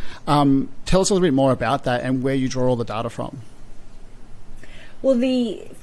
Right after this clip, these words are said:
Speaker 2: think of the index as a real aggregator of a lot of official da-, of, of a lot of official data that's already out there. So we look at the gender pay gap from the A B S, for example,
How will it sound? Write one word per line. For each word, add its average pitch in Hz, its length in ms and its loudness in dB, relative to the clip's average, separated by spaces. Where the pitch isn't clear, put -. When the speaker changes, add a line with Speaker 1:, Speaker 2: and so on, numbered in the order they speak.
Speaker 2:
think 339 160 2
of 294 80 2
the 247 140 4
index 233 300 6
as 180 120 -2
a 190 80 2
real 196 260 4
aggregator 160 880 2
of 147 80 0
a 160 40 -4
lot 160 240 4
of 160 40 -4
official 165 460 -2
da-, 143 340 -8
of, 160 220 -4
of 156 120 -6
a 170 40 0
lot 160 180 0
of - 80 -2
official 196 480 -2
data 151 300 -4
that's - 180 -4
already 156 400 -2
out 151 300 -6
there. 151 220 -4
So - 180 -4
we 175 160 0
look 214 220 2
at 208 80 2
the 180 80 -2
gender 160 340 0
pay 151 300 -4
gap 147 340 -6
from 147 380 -6
the 156 80 -6
A 143 160 -6
B 156 140 -4
S, 160 180 -2
for 170 100 -6
example, 156 680 -4